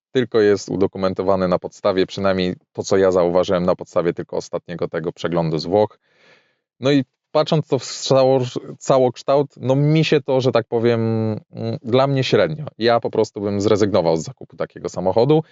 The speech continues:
chyba żebym, że tak powiem, jakieś pieniążki sensowne sobie tam zrobił. No, tutaj jeszcze wiadomo,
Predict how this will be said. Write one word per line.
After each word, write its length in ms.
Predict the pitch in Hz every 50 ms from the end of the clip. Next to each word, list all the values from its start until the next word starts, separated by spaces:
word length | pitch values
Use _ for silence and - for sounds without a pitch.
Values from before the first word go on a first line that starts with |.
| _ _ _
chyba 380 | - - 165 175 170 185 170
żebym, 680 | 151 147 139 127 131 123 120 120 120 120 120 120 120 120 113 110
że 120 | 110 110
tak 140 | - 107 -
powiem, 420 | - 113 104 110 107 107 107 104 104
jakieś 260 | 104 101 - 104 -
pieniążki 440 | - 104 95 95 92 90 - - 90
sensowne 460 | - 95 90 - 92 85 82 85 85
sobie 280 | - 87 82 80 85 82
tam 320 | - 80 80 82 82 80 - _ _ _ _ _ _ -
zrobił. 400 | 95 107 101 85 76 - - 98
No, 140 | 110 127 127
tutaj 260 | - 131 131 113 110
jeszcze 220 | 107 - - 101
wiadomo, 500 | 92 92 90 95 92 92 90 90 87 85